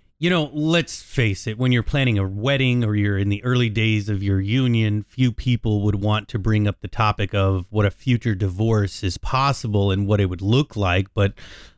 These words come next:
let's face it, it is. Um, as much as anything, an agreement that acknowledges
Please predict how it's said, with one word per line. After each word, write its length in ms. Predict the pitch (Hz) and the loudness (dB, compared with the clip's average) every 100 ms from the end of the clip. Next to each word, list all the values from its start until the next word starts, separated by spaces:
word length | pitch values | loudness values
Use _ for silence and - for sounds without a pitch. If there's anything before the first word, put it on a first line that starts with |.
| - | -4
let's 360 | 104 110 - | 0 0 -2
face 420 | - 147 190 - - | -6 0 0 0 -2
it, 220 | 92 - - | -4 -4 -10
it 480 | - - 120 127 147 | -20 -16 -6 -2 2
is. 540 | 233 131 - - - | 2 0 -6 -20 -12
Um, 760 | 101 104 104 104 104 104 - - | -2 0 2 2 0 -2 -6 -8
as 240 | 113 117 104 | -4 -2 0
much 220 | 127 160 | 0 0
as 100 | 147 | 0
anything, 560 | 139 165 160 117 120 117 | 2 2 0 0 0 2
an 80 | |
agreement 600 | 110 98 101 127 139 123 117 | 0 -2 0 2 2 0 -2
that 180 | 117 110 | -2 -2
acknowledges 880 | 107 104 107 113 120 110 107 101 | -4 -2 0 0 0 0 0 -2